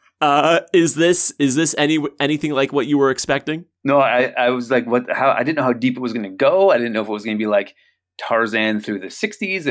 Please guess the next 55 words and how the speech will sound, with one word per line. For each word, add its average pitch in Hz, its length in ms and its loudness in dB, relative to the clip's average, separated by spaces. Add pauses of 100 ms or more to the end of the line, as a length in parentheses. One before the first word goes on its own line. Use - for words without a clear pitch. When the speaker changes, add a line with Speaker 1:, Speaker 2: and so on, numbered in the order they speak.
Speaker 2:
But 113 160 -2
when 113 160 -6
we, 113 140 -6
we 107 160 -6
focused 165 340 -2
on 147 140 0
the 120 80 0
Disney 123 260 0
movie, 98 380 -4
I'm 98 100 -8
like, 98 220 -6 (340)
and 117 100 -2
I 127 60 0
love 135 220 2
all 143 300 2
Tarzan, 92 580 -4
but 95 80 -6
I'm 92 40 -10
like, 92 140 -10
"This 123 160 -6
is 110 120 -8
my 95 120 -4
favorite 101 420 -6
iteration 98 480 -6
of 87 60 -16
one 95 100 -12
of 92 40 -14
my 90 100 -10
favorite 90 320 -8
characters." - 500 -8
So 90 80 -8
I 87 60 -4
was 87 80 -10
like, 90 160 -12 (400)
"I 101 120 -4
hope 123 200 -4
this 107 180 -8
is, 98 140 -14 (180)
it, 110 220 -10
this 143 180 -2
is 131 120 -2
exactly 113 340 0
what 104 100 -2
I 98 40 2
wanted 87 380 -4
it - 100 -18
to 82 80 -20
be." - 160 -20 (680)
Speaker 1:
Okay, 127 400 0
cool, 131 240 -2
cool, 120 200 -2
cool. 104 420 -6
Yeah, 120 280 -2
again, 135 520 -2 (100)
as 151 560 -2